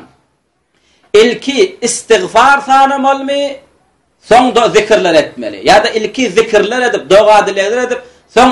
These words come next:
estağfirullah diýmeli. Şoň Şeýhul Islam Ibn Teymiyye näme diýär? Sen doga dilek edende kimin, kim bilen gurlaşmany, kime ýüzlenmeni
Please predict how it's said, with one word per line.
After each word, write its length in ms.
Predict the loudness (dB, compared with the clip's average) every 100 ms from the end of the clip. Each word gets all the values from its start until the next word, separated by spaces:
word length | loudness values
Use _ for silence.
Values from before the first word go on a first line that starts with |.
| 2
estağfirullah 800 | 0 0 0 0 -4 -4 -6 -10
diýmeli. 400 | -12 -18 -20 -20 0
Şoň 140 | 0 0
Şeýhul 320 | -2 -4 -4
Islam 260 | -4 -4
Ibn 140 | -4 -6
Teymiyye 340 | -6 -6 -8
näme 240 | -10 -10 -14
diýär? 100 | -20 _ _ -2
Sen 200 | 0 4
doga 360 | 4 4 2
dilek 220 | 0 -2 -4
edende 360 | -4 -4 -6
kimin, 320 | -6 -8 -8
kim 260 | -6 -4 -2
bilen 160 | -2 0
gurlaşmany, 640 | -2 -2 -4 -6 -10 -6
kime 180 | -6 -4
ýüzlenmeni 560 | -6 -2 -4 -4 -8